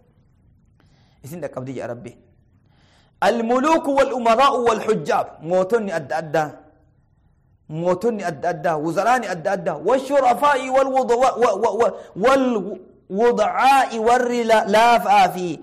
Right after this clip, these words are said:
shurafaa gugurdaa ka jedhaniin marti. Agniyaa'aa fi fuqaraani marti. Hiyyeessaa fi dureessi illee. Malaa'ikaan gugurdaan. Jinnii fi shayxaanni illee.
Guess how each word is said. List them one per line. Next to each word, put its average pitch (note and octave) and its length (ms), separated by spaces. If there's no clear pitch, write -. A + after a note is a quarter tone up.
shurafaa A3 640
gugurdaa G#3+ 440
ka G#3+ 140
jedhaniin G#3+ 400
marti. G#3 300
Agniyaa'aa A3+ 640
fi G#3 140
fuqaraani G#3 540
marti. G#3+ 280
Hiyyeessaa G#3 420
fi G#3 140
dureessi A3 380
illee. G3+ 200
Malaa'ikaan A#3 540
gugurdaan. G#3+ 520
Jinnii C4 420
fi A3 140
shayxaanni A3 460
illee. G#3 240